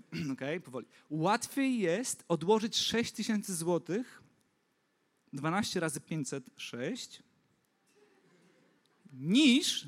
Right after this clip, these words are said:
mieć sto tysięcy na koncie i w czasach tak dużej inflacji znaleźć lokatę czy instrument finansowy, który ci przyniesie sześć tysięcy z tych stu tysięcy.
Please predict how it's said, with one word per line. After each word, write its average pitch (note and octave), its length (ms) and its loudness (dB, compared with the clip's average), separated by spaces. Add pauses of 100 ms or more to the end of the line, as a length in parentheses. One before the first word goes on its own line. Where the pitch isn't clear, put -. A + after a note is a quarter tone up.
mieć F3 320 4
sto - 240 2
tysięcy A#3+ 380 -2
na G3+ 120 2
koncie F3+ 540 0 (880)
i F3+ 80 0
w - 80 -6
czasach - 480 0
tak A3+ 180 0
dużej G3+ 240 2
inflacji E3+ 680 -2 (500)
znaleźć E3 840 0 (760)
lokatę G#3 600 0
czy F3 360 -2 (120)
instrument G#3 680 2
finansowy, F#3 800 -2 (120)
który A#3+ 420 -4
ci A#3 140 -8
przyniesie G#3 440 -4
sześć A3+ 340 -4
tysięcy G#3+ 720 -2 (840)
z - 160 -6
tych G#3+ 360 -4
stu - 240 -4
tysięcy. E3+ 460 -6